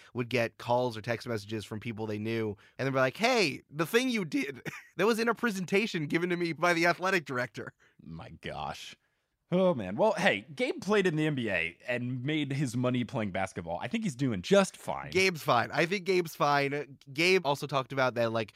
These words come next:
Speaker 1: he acknowledged it was a really good prank and, like, it didn't ruin him too badly.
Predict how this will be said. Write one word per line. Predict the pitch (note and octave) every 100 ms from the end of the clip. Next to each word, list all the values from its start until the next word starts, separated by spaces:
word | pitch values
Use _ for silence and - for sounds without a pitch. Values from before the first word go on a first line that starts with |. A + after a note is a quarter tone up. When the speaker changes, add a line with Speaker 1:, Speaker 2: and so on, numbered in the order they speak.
| - -
Speaker 1:
he | - D#3
acknowledged | C#3+ C3+ B2+ C#3 B2+
it |
was | C3 B2+
a |
really | B2+ B2+
good | A#2 A#2
prank | G2+ A#2+ A#2 A2
and, | A#2
like, | A2+ G#2+
it | B2
didn't | A#2 B2 B2+
ruin | A#2+ A#2+ A#2
him | A2+ G#2+
too | - A#2
badly. | A2 A2 G#2+ A2+ G#2+